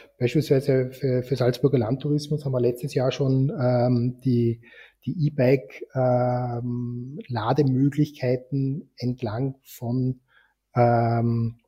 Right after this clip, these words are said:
äh, Radrouten, die eben durch Salzburger Land führen, ähm, eingepflegt. Da ist nämlich die, äh, da war die Situation so, dass das,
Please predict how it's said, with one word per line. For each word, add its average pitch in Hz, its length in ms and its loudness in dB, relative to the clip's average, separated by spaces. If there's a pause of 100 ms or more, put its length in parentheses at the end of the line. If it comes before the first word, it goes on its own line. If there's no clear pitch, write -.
(460)
äh, 131 60 -2
Radrouten, 135 960 4
die 139 160 4
eben 127 180 6
durch 127 180 -2
Salzburger 127 420 0
Land 120 260 -2
führen, 135 480 0 (500)
ähm, 127 840 0 (160)
eingepflegt. 143 800 0 (420)
Da 131 100 2
ist 127 100 2
nämlich 147 240 4
die, 135 500 4 (120)
äh, 127 320 2
da 123 120 2
war 139 100 8
die 143 100 4
Situation 135 560 4
so, 139 260 4
dass 143 240 2
das, - 340 -2